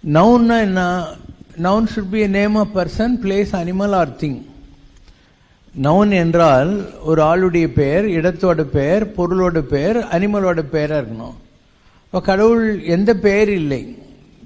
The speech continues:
"பேராயிரம் பரவி வானோரும் ஏத்தும் பெம்மான், ஒரு நாமம் ஓர் உருவம் இல்லார்க்கு ஆயிரம் திருநாமம் பாடினாம் தெல்லேனம் கொட்டாமோ."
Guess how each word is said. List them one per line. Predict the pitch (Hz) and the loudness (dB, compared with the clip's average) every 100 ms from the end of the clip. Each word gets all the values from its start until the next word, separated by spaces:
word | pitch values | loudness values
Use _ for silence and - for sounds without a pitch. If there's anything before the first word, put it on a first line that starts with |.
| - - | -14 -2
"பேராயிரம் | 147 170 180 185 190 185 190 175 | 2 6 6 6 6 4 2 2
பரவி | 175 196 208 | 2 4 4
வானோரும் | 180 165 180 185 190 220 | 2 2 2 2 2 2
ஏத்தும் | 208 180 - 220 208 | 2 0 0 -2 0
பெம்மான், | 165 143 139 120 117 - _ _ - - _ _ - | 0 0 -2 -2 -6 -14 _ _ -20 -20 _ _ -6
ஒரு | 160 185 | 2 4
நாமம் | 196 196 202 220 214 | 6 4 4 2 4
ஓர் | 185 180 | 4 4
உருவம் | 185 190 196 185 | 4 4 2 0
இல்லார்க்கு | 180 185 180 170 - | 0 4 4 2 2
ஆயிரம் | 190 180 185 180 180 | 4 4 4 0 -2
திருநாமம் | 170 170 180 175 170 185 220 | -2 -2 -2 -2 -2 -2 2
பாடினாம் | 170 165 170 165 196 240 | 2 2 0 -2 -2 0
தெல்லேனம் | 180 160 165 151 147 262 220 | -2 0 0 -2 -2 -4 -4
கொட்டாமோ." | 143 - 120 107 107 | -4 -2 -4 -4 -8